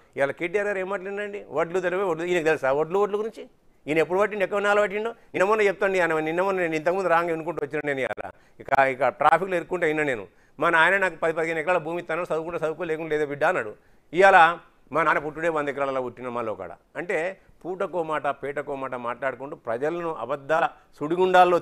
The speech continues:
తింపుకుంటూ వాళ్ళ పబ్బం గడుపుకునే ప్రయత్నంగా ఈ ప్రభుత్వం ఉంది, ఈ రాష్ట్రంలోని ప్రభుత్వం ఉంది. ఇవన్నీ కూడా ప్రజలకు తేట తెల్లమైంది. అలా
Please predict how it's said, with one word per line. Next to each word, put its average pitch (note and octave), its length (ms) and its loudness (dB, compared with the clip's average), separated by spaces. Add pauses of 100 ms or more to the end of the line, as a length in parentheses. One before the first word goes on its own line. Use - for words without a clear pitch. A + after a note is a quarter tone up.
తింపుకుంటూ F3+ 540 -2 (440)
వాళ్ళ D#3+ 160 4 (120)
పబ్బం D#3 280 0
గడుపుకునే E3+ 400 0
ప్రయత్నంగా D3+ 480 -2
ఈ E3 120 -4
ప్రభుత్వం C#3+ 380 -4
ఉంది, B2+ 180 -8
ఈ B2+ 100 -4
రాష్ట్రంలోని C3+ 420 -4
ప్రభుత్వం B2+ 320 -6
ఉంది. F#3+ 120 -6 (300)
ఇవన్నీ F#3 240 0
కూడా A#3+ 180 2
ప్రజలకు F#3 320 0 (100)
తేట A3 160 2 (100)
తెల్లమైంది. F3 400 2
అలా G#2 100 -8